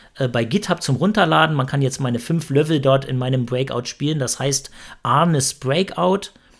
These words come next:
also A R N E und dann S und dann Breakout und dann einfach das eintippen und GitHub, G I T H U B,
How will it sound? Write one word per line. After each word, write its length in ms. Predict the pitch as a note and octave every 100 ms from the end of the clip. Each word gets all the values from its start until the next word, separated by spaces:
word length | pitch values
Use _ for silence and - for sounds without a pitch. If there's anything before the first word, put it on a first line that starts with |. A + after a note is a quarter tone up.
| -
also 260 | C3 C3 C3+ -
A 280 | - C3+ D#3+
R 460 | D3+ C3+ C3+ C#3 C3+ - _ _ _ -
N 260 | C3+ D3+ C#3
E 380 | C3 F3 G3+
und 160 | E3 C3+
dann 360 | C3 C3 B2+ -
S 460 | C#3+ D#3 - - - _
und 140 | C3 B2+
dann 160 | A#2+
Breakout 540 | A2 D#3 G3 - E3+ E3+
und 120 | C3
dann 100 | C#3
einfach 260 | C#3+ C#3
das 240 | - D#3+ D#3+
eintippen 460 | D#3+ C#3 D#3+ D#3+
und 220 | C#3 C3 -
GitHub, 480 | A3+ - A#3 - - - - - -
G 120 | D#3
I 180 | F3 D#3
T 360 | C3+ D#3+ D#3+ D#3+
H 360 | - C#3+ C#3+ -
U 120 | A#2
B, 380 | A#2 E3 A3+